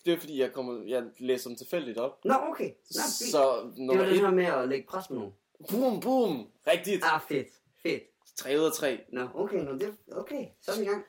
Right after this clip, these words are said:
Speaker 1: Vi skal have lidt, nogle lidt federe lydeffekter med, end mig, der siger boom,
Speaker 2: Det,
Speaker 1: boom.
Speaker 2: det, <laughs> jeg sidder, jeg sidder og laver et eller andet lækkert.
Speaker 1: At sidde på nåle.
Speaker 2: Mhm.
Speaker 1: Betyder det
Speaker 2: Nej.
Speaker 1: ikke at kunne sidde stille?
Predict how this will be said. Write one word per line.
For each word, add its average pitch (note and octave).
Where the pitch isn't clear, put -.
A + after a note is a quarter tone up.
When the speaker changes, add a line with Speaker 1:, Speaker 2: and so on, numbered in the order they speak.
Speaker 1:
Vi A2+
skal -
have G#2+
lidt, G#2
nogle G2+
lidt C3+
federe C3+
lydeffekter B2+
med, A2
end A2
mig, A#2
der B2+
siger -
boom, C3
Speaker 2:
Det, C#3
Speaker 1:
boom. B2
Speaker 2:
det, B2+
<laughs> -
jeg B3+
sidder, C#3+
jeg C3
sidder C3
og A2
laver A2+
et A2+
eller G#2+
andet G#2
lækkert. G#2+
Speaker 1:
At A2
sidde C3+
på D3+
nåle. D#3
Speaker 2:
Mhm. C#3
Speaker 1:
Betyder D#3+
det G#2+
Speaker 2:
Nej. A2
Speaker 1:
ikke D3
at A2+
kunne -
sidde G#2
stille? F#3+